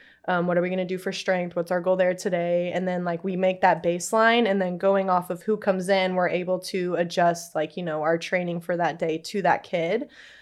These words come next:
And that also helps develop, like, you know, that one-on-one with the coach. And so hopefully, like, we get into,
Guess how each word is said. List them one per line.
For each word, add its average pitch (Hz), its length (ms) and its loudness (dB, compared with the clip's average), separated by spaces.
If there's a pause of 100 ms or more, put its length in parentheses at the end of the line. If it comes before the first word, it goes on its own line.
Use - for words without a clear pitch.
(200)
And 226 180 6
that 220 140 8
also 202 300 8
helps 180 300 2
develop, 165 440 2
like, 165 160 -6
you 180 60 -6
know, 170 100 -4
that 170 160 0
one-on-one 180 500 0
with 170 100 -2
the 180 80 0
coach. 165 460 0
And 190 80 -6
so 180 180 2
hopefully, 180 400 -2
like, 170 220 -4
we 185 160 -4
get 180 140 -2
into, 170 640 -4